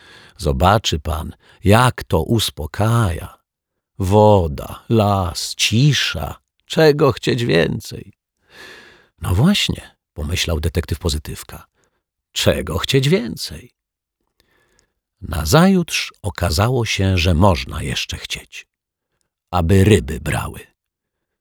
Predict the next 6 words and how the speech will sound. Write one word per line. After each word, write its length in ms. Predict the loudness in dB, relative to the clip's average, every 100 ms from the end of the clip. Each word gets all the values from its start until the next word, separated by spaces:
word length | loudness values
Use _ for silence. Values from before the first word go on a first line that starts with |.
| _ _
„Psia 880 | -12 -6 -4 -2 -2 0 2 4 2 -2
krew! 960 | -4 0 2 4 6 4 2 -6 -16 _ _ _ -20 -20 -20 -20 -20 -20 _
Co 420 | 4 8 8 8
za 200 | 6 4
złośliwość 1000 | 6 4 4 0 2 2 2 -2 -6 -4
losu”, 560 | 0 0 0 -6 -10